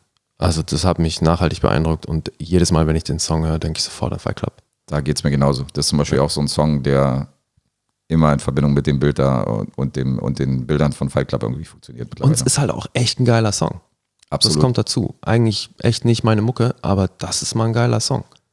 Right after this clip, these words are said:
Speaker 2: Mhm.
Speaker 1: Ja. So viel dazu.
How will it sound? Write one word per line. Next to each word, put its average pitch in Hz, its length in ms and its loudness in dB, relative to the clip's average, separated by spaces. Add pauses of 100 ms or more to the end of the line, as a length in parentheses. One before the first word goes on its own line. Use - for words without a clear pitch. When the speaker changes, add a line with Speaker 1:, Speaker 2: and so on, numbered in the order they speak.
(140)
Speaker 2:
Mhm. 87 320 4 (1300)
Speaker 1:
Ja. - 140 -4 (1400)
So - 120 -4
viel 73 140 -4
dazu. 78 300 -2